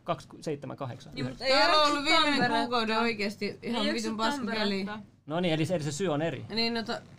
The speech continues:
Speaker 3: ei se, sekin, että ei niinku jaksa olla Tampereella.
Speaker 1: Onks Tampere teidän mielestä pieni kaupunki?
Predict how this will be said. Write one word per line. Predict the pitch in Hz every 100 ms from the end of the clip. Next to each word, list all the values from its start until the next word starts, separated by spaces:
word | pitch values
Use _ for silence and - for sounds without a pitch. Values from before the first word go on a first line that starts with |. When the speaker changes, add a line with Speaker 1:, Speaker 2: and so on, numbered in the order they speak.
| -
Speaker 3:
ei | 214 208
se, | 208 214
sekin, | - 220 208 208
että | 208 208 208 202 196
ei |
niinku | 196 185 190
jaksa | 196 208
olla | 196
Tampereella. | 196 202 185 185 180 160
Speaker 1:
Onks | -
Tampere | 175 180 170
teidän | 170
mielestä | 165 -
pieni | 165 131
kaupunki? | 135 120 113 -